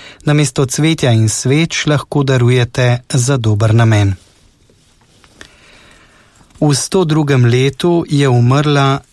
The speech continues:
Regina Ferjančič iz Manč sedem. Pogreb drage pokojnice bo jutri, v torek, dvajsetega septembra,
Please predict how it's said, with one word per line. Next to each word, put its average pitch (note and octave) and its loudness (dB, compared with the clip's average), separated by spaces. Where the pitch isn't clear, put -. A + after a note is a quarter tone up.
Regina C3+ 0
Ferjančič C3 -2
iz C3 -2
Manč B2+ 0
sedem. A#2 -2
Pogreb C3+ 0
drage B2 0
pokojnice C#3 0
bo C3+ 0
jutri, C#3 -2
v A#2 0
torek, C3 0
dvajsetega A#2+ -2
septembra, C#3 0